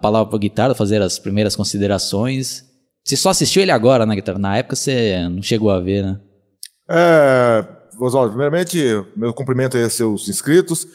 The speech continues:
Speaker 2: E sim, eu só cheguei a ver agora. Eu, ah, quer dizer, eu sabia da existência do filme, né? Mortal Kombat Aniquilação, eu sempre ouvia falar. E isso me deixava, e aí eu tinha ouvido falar que tinha, na época, né, que tinha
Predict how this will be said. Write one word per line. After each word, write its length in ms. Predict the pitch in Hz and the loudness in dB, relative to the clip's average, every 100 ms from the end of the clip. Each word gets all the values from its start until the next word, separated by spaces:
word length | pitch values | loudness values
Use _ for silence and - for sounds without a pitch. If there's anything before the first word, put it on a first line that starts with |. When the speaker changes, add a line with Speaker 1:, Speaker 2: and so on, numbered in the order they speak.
| _ _ | _ _
Speaker 2:
E 80 | 135 | -2
sim, 220 | 147 202 165 | 2 4 4
eu 180 | 135 | 4
só 200 | 127 165 | 4 2
cheguei 240 | 170 185 190 | 2 2 2
a 80 | 202 | 4
ver 100 | 208 | 2
agora. 340 | 175 208 180 | 2 4 4
Eu, 480 | 147 165 165 156 135 | 4 4 6 4 2
ah, 120 | 139 | 0
quer 120 | 185 | -2
dizer, 140 | 139 131 | 2 2
eu 80 | |
sabia 320 | 127 175 175 220 | 2 0 2 4
da 80 | |
existência 380 | 202 156 143 127 | 4 2 0 -2
do 80 | 123 | -4
filme, 180 | 127 110 | -2 -2
né? 220 | 101 95 | 0 0
Mortal 320 | 101 110 131 | 0 -2 -2
Kombat 260 | 117 123 120 | -2 -2 -2
Aniquilação, 380 | 123 131 127 156 | -4 -2 0 0
eu 40 | |
sempre 240 | - 185 180 | -2 -2 0
ouvia 160 | 143 | 0
falar. 360 | 143 147 151 175 - - - | 0 2 2 0 -8 -12 0
E 80 | 160 | 2
isso 160 | 202 | 4
me 60 | 226 | 4
deixava, 480 | 214 208 214 214 175 | 2 2 2 4 4
e 160 | 156 180 | 4 4
aí 160 | 165 | 6
eu 100 | 190 | 4
tinha 140 | 196 190 | 2 0
ouvido 160 | 185 | -2
falar 300 | 175 151 165 | 0 0 0
que 120 | - | -2
tinha, 440 | - 135 131 117 101 | -10 -2 0 2 0
na 160 | 104 | 0
época, 340 | 123 151 - 113 | 2 0 -2 -2
né, 140 | 113 | -2
que 120 | 104 | -6
tinha 440 | - 131 131 120 | -10 -4 0 0